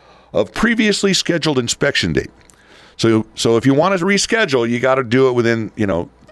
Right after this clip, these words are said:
three weeks of the date that you had. Rescheduling an inspection more than once or with less than seven calendar days notice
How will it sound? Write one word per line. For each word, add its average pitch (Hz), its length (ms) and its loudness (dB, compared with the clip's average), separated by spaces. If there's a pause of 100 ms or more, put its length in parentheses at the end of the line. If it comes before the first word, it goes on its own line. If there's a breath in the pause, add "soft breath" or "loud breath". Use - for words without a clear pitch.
(160)
three 143 200 0
weeks 123 340 0
of 95 140 -2
the 98 80 0
date 104 220 2
that 92 100 0
you 76 120 -2
had. 82 260 0 (340 loud breath)
Rescheduling 180 680 0
an 127 60 -2
inspection 117 480 -2
more 101 220 0
than 226 180 0
once 294 500 2 (480 soft breath)
or 92 160 0
with 90 220 2
less 101 300 2
than 87 180 0
seven 110 360 0
calendar 208 440 0
days 208 320 0
notice 175 420 0